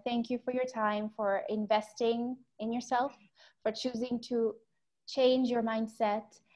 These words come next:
and develop certain, um, principles within you, unlock something within you that is definitely going to give you the kind of life you've always wanted. Any final words from our author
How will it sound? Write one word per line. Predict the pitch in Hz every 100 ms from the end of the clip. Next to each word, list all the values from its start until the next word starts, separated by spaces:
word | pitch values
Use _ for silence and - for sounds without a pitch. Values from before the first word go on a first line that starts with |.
| - -
and | 220 214 214 226
develop | 226 208 233 233 233 - - _
certain, | - 247 226 226 233 226 226 _ _ _ _ -
um, | 214 208 208 - - _ _
principles | - 277 269 262 262 240 208 214 262 254
within | 233 226 254 240 233
you, | 220 240 294 -
unlock | 214 220 220
something | - 233 220 247 240
within | 240 247 226
you | 226 220 208 226 254 _ _ _ -
that | 214 208 220 214 226
is | 233 233 220
definitely | 214 226 226 247 233 -
going | 214 226 220 220
to | 214
give | 220 208
you | 214
the | 202
kind | 202 202 202
of | 202
life | 185 208
you've | 214 208
always | - 190 202 196
wanted. | 196 208 - 185 - - -
Any | 269
final | 269 277 277 277
words | 247 254 320 302
from | - - 240 226 226 226
our | 220 214 -
author | 208 214 302 311 320